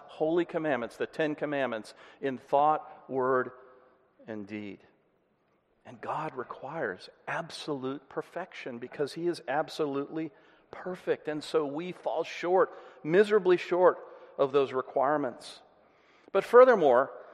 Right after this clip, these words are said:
God is a just God. He cannot ignore any sin. He must punish, condemn, and punish all sin in hell. And there is no way for us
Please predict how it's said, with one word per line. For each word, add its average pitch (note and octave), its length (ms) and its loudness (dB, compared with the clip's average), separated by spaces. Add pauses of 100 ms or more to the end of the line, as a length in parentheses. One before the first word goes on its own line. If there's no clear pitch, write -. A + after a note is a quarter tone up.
(300)
God G3+ 240 8
is G#3+ 160 4
a G#3+ 60 0
just F3 600 2
God. B2+ 420 -2
He D#3 100 -10
cannot G#3+ 420 0
ignore F#3 800 0 (200)
any A3+ 360 2
sin. A3 560 -2 (960)
He F#3+ 120 -6
must G#3 380 -2
punish, - 720 -2 (100)
condemn, G#3 480 2
and D#3 140 0
punish A#3+ 360 -2 (540)
all A3+ 260 4
sin G3 460 -2
in D#3 160 -2
hell. E3+ 540 -2 (800)
And F3 160 4
there G3 120 6
is D#3+ 140 2
no G#3 200 4
way A#3 260 6
for G3+ 240 -2
us G3+ 180 4